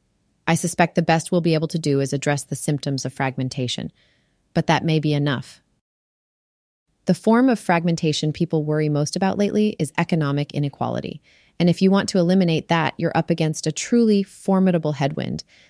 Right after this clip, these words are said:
that has been in operation since the Stone Age: technology. Technology is a lever. It magnifies work. And the lever not only grows increasingly long, but the rate at which it grows is itself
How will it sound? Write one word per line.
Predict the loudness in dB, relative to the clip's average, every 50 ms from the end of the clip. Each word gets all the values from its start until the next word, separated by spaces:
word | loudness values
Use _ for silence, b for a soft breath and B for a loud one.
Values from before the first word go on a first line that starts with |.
| b 0
that | 2 4
has | 4 4
been | 4 4 2
in | 2 2 0
operation | -2 -4 -2 -2 -2 0 0 -2 -2 -4 -4
since | -2 -4 -4 -4
the | -6 -8 -6
Stone | -2 0 0 2 0
Age: | 0 -4 -6 -10 -12 -14 -14 _ _ _ _ _ _ _ _
technology. | -4 -4 -2 -2 -2 -2 -2 -2 -4 -4 -6 -8 -10 -12 -14 _ _ _ _ _ _ _ _ _ _
Technology | 0 0 2 2 2 2 4 4 2 2 2 0
is | 0 0 0 0
a | 0
lever. | 2 2 0 0 -2 -4 -6 -8 _ _ _ _ _ _ _ _
It | 2 4 4
magnifies | 6 4 4 4 2 0 0 0 -2 -2 -2 -2 -4
work. | -4 -4 -6 -8 -14 -20 _ _ _ _ _ _ _ _ _ _ _ 2
And | 2 4
the | 4 6
lever | 4 4 4 4 2
not | 2 2 2 2 0
only | 2 2 2
grows | 2 2 0 0 2 0
increasingly | -2 -2 0 0 0 0 0 0 0 2 2
long, | 2 2 2 2 0 0 -2 -4 -6 _ _ _ _ _
but | 0 2 4
the | 4 2
rate | 4 4 4 4 2
at | 2 2
which | 0 0 0 0
it | -2 -2
grows | 0 0 2 2 0 -2 -2 0
is | 2 2 4
itself | 2 2 0 -4 -4 -2 0 2 2 2 0 -4 -6